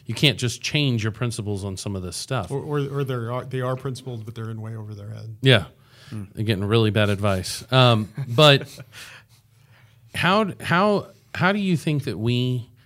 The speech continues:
Speaker 1: can successfully get these guys to know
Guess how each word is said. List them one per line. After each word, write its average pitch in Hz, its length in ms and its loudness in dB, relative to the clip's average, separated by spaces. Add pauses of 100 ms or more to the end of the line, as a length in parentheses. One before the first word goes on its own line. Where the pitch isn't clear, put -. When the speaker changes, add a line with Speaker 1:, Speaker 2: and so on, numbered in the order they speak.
(140)
Speaker 1:
can 107 220 -2
successfully 92 1040 -4 (880)
get 127 280 0
these 104 440 -2
guys 90 760 -6 (600)
to - 120 -4
know 101 520 2